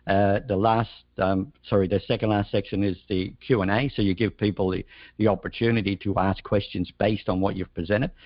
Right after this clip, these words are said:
And then lastly is your, um, call to action at the end, where you've already worked out what you want your attendees to do, whether that's to just contact you by phone, email, or you've actually got a product that you're promoting at the time at the end of the webinar. So they're,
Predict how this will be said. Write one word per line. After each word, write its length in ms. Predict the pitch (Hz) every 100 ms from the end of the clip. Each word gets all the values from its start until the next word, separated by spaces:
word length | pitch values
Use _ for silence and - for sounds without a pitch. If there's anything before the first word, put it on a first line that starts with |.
| - - -
And 120 | 104
then 140 | 113
lastly 680 | 110 120 120 120 - 104 98
is 360 | 104 104 101 -
your, 460 | 104 101 101 95
um, 280 | 95 95 104 -
call 200 | 110 101
to 120 | 101
action 340 | 104 - 98
at 120 | 95 -
the 180 | 92
end, 240 | 98 90 87
where 300 | 98 92 87 - - - _
you've 220 | 107 98
already 340 | 101 98 92 92
worked 300 | 92 90 95
out 180 | 92
what 160 | 92 92
you 100 | 95
want 320 | 95 104 104
your 200 | - 92
attendees 520 | - 101 92 95 92 -
to 80 | 80
do, 340 | 104 90 82
whether 280 | 101 90 87
that's 260 | 92 90 -
to 220 | 95 85 87 _ _ -
just 340 | 101 - -
contact 480 | - 113 104 90 -
you 220 | 95 98
by 200 | 90 87 -
phone, 460 | 101 104 107 104 98
email, 480 | 90 98 90 90 90 _ _ _ _ _ -
or 320 | 113 110 101
you've 180 | 101 101
actually 280 | 95 -
got 120 | 92 90
a 60 |
product 480 | - 107 98 92 -
that 140 | 90
you're 120 | - 85
promoting 480 | 92 92 95 90
at 140 | 90 -
the 60 |
time 360 | 98 104 92 90
at 80 | 85
the 140 | 90
end 120 | 92
of 60 | 85
the 60 | 80
webinar. 360 | 90 82 80
So 120 | -
they're, 100 | 107